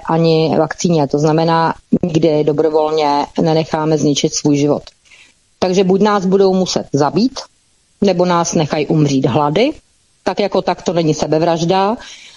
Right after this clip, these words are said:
A co se týče první priority, tam jsme absolutně teda na tom dobře, protože samozřejmě naše děti nejsou vakcinovaný, nehodlají se vakcinovat. Samozřejmě možná, že,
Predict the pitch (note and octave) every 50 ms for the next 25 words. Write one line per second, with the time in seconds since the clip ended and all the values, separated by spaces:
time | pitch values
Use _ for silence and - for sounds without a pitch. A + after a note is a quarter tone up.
0 | _ _ - G#3+ F3+ E3 D#3+ E3+ - - F#3 G#3 G3+ - A3 G3 - A3 G3+ -
1 | G#3 F3 F#3+ G3 F#3+ - F#3 F#3 F3+ F#3 F#3+ F#3 - F#3 G3 F3 F3+ - - F#3+
2 | F#3 - E3+ D#3 - _ _ - - - F#3 F3+ F3 - F#3 F3+ F3 F3 E3+ F#3
3 | E3+ E3+ E3 D#3+ D#3 D#3+ D3 - - E3 E3 E3 - E3+ D#3+ D3+ D#3 D3 D3 C#3+
4 | - F#3 F#3+ F#3 - F#3 - - E3 E3+ E3+ - - D#3+ E3 D#3+ D3+ E3 D#3+ D#3+
5 | E3 E3 D#3+ D#3 D#3 - E3 D#3 D3+ - D#3 D#3 D#3 D#3 - G3+ G3 F3+ F3+ -
6 | - - F#3+ F3+ F3 E3+ E3+ E3 E3 E3 D#3+ F3+ F3 F3 E3+ F3 - - F3 E3+
7 | - - - F3+ E3+ D#3 D#3 D3+ D#3 - - - F3+ F3+ F#3 F3 E3 F3+ E3+ E3+
8 | E3+ E3+ D#3+ D#3+ D#3 E3 D#3+ D#3+ D#3+ D#3+ E3 D#3+ D#3 D#3 D#3 D3+ E3+ D#3+ D#3 D#3